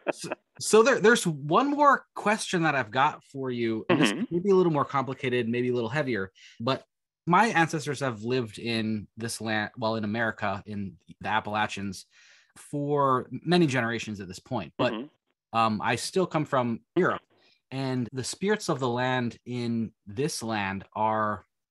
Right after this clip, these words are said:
Speaker 1: well, w-, w-, what are your thoughts on a white person working with n-, the, the native spirits of this land? Is it the same as working with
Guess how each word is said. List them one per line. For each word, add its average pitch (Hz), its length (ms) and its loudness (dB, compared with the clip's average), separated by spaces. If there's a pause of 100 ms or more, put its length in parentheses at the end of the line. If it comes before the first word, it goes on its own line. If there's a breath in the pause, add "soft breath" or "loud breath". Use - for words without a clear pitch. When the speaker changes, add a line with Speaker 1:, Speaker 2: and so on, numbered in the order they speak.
(1080)
Speaker 1:
well, 175 340 2 (220)
w-, 151 220 -12
w-, 165 140 -8 (600 loud breath)
what 214 140 4
are - 20 2
your 233 140 2
thoughts 160 560 0
on 123 400 0 (440)
a 135 80 -2
white 143 360 0
person 110 560 -6 (180)
working 131 380 -2
with 120 240 -2 (580)
n-, 131 220 -2
the, 127 440 -2
the 117 200 -2
native 123 320 -2
spirits 101 320 -10
of 92 80 -12
this 90 160 -12
land? 95 120 -8
Is 127 200 -4
it 139 80 -8
the 143 80 -4
same 170 480 2
as 113 600 -2
working 120 280 -6
with 110 160 -6